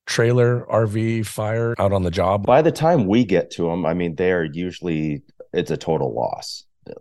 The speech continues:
Speaker 2: Again, they go up super fast. There's not much to them. We're usually there within, you know, six minutes is our goal time of any fire department,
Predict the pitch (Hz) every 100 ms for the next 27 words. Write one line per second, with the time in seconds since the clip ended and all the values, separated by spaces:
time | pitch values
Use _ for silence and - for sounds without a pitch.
0 | 80 80 98 85 85 80 73 92 82 82
1 | - - 87 76 69 71 67 - 69 80
2 | 76 - 71 - - 73 65 67 123 -
3 | _ _ - 120 113 113 131 104 98 73
4 | 90 90 82 - 82 76 69 - 80 73
5 | 76 - 87 - 85 82 73 73 69 73
6 | - 85 73 - - 64 64 67 - 71
7 | 67 67 - _ _ - 98 82 69 65
8 | - - 65 64